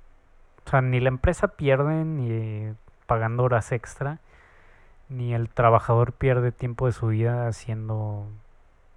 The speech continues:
haciendo más horas en un trabajo en el cual te vas a estresar más, ¿no? Y creo que por ahí tiene que partir la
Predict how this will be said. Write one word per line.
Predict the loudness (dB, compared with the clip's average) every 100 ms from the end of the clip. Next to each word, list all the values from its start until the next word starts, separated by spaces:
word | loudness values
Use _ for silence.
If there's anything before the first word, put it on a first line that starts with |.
| _ -20 -20 _ _ _ _ -10
haciendo | -8 -6 -6 -6 -8 -20 _ _ _ -20 -20 -20 -20 -16
más | -6 2 4 4 2
horas | 4 4 2 -8 -12
en | -8 -6
un | -4
trabajo | 2 4 4 2 -4
en | -4
el | -4
cual | -4 -4
te | -4
vas | -6 -8
a |
estresar | -10 -8 -6 -4 -4
más, | -2 -2 -2 -2
¿no? | -6 -8 -12 -20 -20 -20 -20 -20 -14 -10
Y | 2
creo | 2
que | 4 0
por | 4 6
ahí | 6 0 -2
tiene | -2 0
que | 0
partir | 2 0 -2
la | 0 2 4 2 0